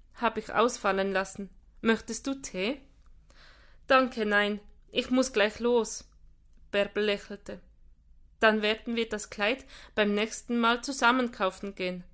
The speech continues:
Was denkst du?" "Ich denke, abgemacht." Gemeinsam gingen sie zum Altstadtparkplatz. Es war ein Abschied für länger,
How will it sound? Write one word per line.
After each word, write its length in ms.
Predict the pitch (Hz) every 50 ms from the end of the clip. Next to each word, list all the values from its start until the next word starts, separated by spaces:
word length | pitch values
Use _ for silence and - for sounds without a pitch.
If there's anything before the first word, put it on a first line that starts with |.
| - _ -
Was 260 | - 208 220 208 -
denkst 360 | - 190 185 190 - - - -
du?" 200 | 285 339 349 - - _ - - - - _ _ - - - - - - - - - - - - - - - - - - - - -
"Ich 160 | - 349 - -
denke, 380 | - 320 311 302 - 359 -
abgemacht." 720 | - 294 - - - 226 196 185 180 180 - - - - - - - - _ - - - - - - - - - - - - - _ - - - - - - - - - - - - _ _ - - - - -
Gemeinsam 760 | - 202 202 208 208 226 240 233 240 240 240 240 240 240 - - -
gingen 340 | 262 262 254 262 269 269 269
sie 160 | - 262 247
zum 160 | - 269 240
Altstadtparkplatz. 1200 | - - 196 196 - - - 214 214 - - 196 185 185 - - - 190 185 - - - - - - - - _ _ - - - - - - - -
Es 220 | - 262 262 -
war 120 | 269 269 269
ein 140 | 262 247
Abschied 440 | - - 233 240 - - - 247 240
für 100 | - -
länger, 380 | 233 233 233 240 247 240 233